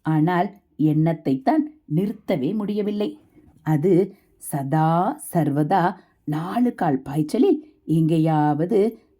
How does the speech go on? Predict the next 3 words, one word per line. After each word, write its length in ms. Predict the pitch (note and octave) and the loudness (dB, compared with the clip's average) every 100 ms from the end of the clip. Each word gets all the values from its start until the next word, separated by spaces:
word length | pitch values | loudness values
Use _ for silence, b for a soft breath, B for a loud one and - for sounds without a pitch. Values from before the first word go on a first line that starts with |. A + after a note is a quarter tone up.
| - | 0
பீத்துக்கொண்டு 640 | D#3 D3+ D3+ - G3+ F#4 - - _ - | 0 2 -2 0 0 2 -2 -4 _ -8
ஓடுவதாகவே 880 | F#3+ G#3+ A3+ G#3+ E3+ E3 D3+ D3 F3 | -6 -4 -4 -2 0 0 0 0 -2
இருக்கிறது. 480 | G#3+ G3+ G#3 G3+ | -2 -4 -2 -2